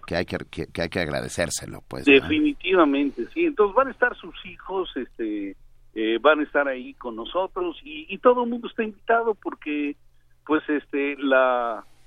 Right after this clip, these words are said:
Speaker 2: la reflexión es la reflexión y obviamente lo que digan los que, los que estén en las mesas no necesariamente compartían el mismo punto de vista que tenía Luis, entonces va a estar muy sabroso.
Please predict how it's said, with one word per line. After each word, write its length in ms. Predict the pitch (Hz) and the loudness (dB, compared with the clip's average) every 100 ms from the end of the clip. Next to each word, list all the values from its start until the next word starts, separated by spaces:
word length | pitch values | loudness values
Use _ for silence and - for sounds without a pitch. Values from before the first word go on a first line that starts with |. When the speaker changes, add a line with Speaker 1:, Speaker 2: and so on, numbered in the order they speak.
| - | 0
Speaker 2:
la 160 | 135 143 | 2 2
reflexión 760 | 151 160 156 190 196 226 247 165 | -2 -6 -12 -8 -6 -6 -8 -6
es 200 | 180 196 | -6 -4
la 100 | 196 | -6
reflexión 600 | 180 202 185 269 330 320 | -6 -6 -6 -6 -6 -8
y 240 | 165 151 170 | -10 -2 0
obviamente 580 | 190 185 175 185 185 | 2 0 0 -2 -2
lo 140 | 160 139 | -2 -2
que 160 | 139 | -4
digan 480 | 139 170 180 156 131 | -6 -2 0 0 0
los 180 | 127 117 - | -2 -2 -6
que, 340 | 113 110 104 _ - - - | -6 -6 -8 _ -20 -20 -4
los 200 | 127 - | 0 0
que 100 | - | 0
estén 240 | - 170 185 | 2 2 4
en 120 | 185 | 2
las 180 | 151 143 | 0 0
mesas 400 | 165 175 185 160 | -6 -2 -4 -2
no 160 | 185 | -2
necesariamente 1080 | 196 156 151 - 175 175 165 160 165 165 156 _ _ - | -2 -6 -2 4 4 2 0 -2 -2 -4 -6 _ _ -6
compartían 760 | 151 139 139 139 - 170 175 151 | -4 2 4 4 0 -2 -2 0
el 120 | 139 | -4
mismo 400 | 151 165 - 147 | -6 -8 -4 -2
punto 440 | - - - 147 | 0 -2 2 2
de 80 | 139 | 0
vista 320 | 123 147 - | -4 -6 -4
que 140 | 123 120 | -4 -6
tenía 320 | 107 120 147 | -6 -2 0
Luis, 280 | 156 220 - | 0 -4 -8
entonces 340 | 135 165 147 | -8 -6 -2
va 60 | 160 | -2
a 20 | |
estar 180 | - 156 | 0 -2
muy 140 | 147 165 | -2 -2
sabroso. 420 | 127 - 165 | -2 -2 -6